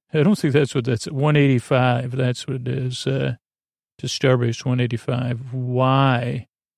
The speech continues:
Companion, com-,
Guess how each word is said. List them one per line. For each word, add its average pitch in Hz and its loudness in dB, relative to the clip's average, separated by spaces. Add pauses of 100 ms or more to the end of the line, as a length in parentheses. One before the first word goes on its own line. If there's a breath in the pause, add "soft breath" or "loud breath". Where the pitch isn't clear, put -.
(1400)
Companion, 170 0
com-, 147 0